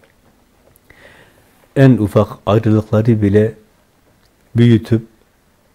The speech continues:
birbirlerini küfürle itham edenler, şirkle itham edenler,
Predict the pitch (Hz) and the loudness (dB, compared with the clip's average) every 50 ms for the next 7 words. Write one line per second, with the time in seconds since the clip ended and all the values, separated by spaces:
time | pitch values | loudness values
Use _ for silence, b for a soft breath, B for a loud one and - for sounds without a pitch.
0 | _ _ _ _ _ _ _ _ _ - 113 117 110 107 104 104 98 101 104 98 | _ _ _ _ _ _ _ _ _ -2 0 0 2 2 0 0 0 0 -2 -2
1 | 101 98 101 104 104 104 - - 110 - - 135 120 107 101 92 92 92 - - | -2 -4 -4 -4 -6 -6 -8 -8 -8 -4 -2 -2 0 0 0 -2 -4 -8 -10 -8
2 | - 95 95 98 95 95 101 98 98 98 95 101 107 113 - - - - - 131 | -6 -6 -4 -4 -4 -4 -6 -6 -8 -6 -6 -6 -6 -8 -10 -14 -10 -2 -2 -2
3 | 123 - - - 92 85 - - - 98 - - - 98 95 87 90 87 87 92 | -2 -2 -4 -6 -6 -8 -8 -14 -18 -18 -16 -12 -10 -8 -6 -6 -6 -6 -4 -4
4 | 90 90 90 98 107 117 | -6 -4 -4 -6 -6 -8